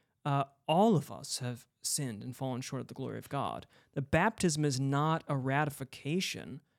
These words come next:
of our goodness that we'll do in the future, but rather, uh,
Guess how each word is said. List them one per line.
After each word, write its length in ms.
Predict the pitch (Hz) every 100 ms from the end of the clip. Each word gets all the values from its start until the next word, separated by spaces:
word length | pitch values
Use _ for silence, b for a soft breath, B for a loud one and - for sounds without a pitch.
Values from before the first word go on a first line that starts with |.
| _ _
of 260 | 143 143 131
our 220 | 135 135 127
goodness 520 | 143 151 120 98 -
that 200 | 131 123
we'll 180 | 135 123
do 180 | 160 135
in 60 |
the 80 | 92
future, 560 | - 214 - - 127 - _ _ _ _
but 160 | 165 147
rather, 560 | 151 165 156 151 139 -
uh, 160 | 147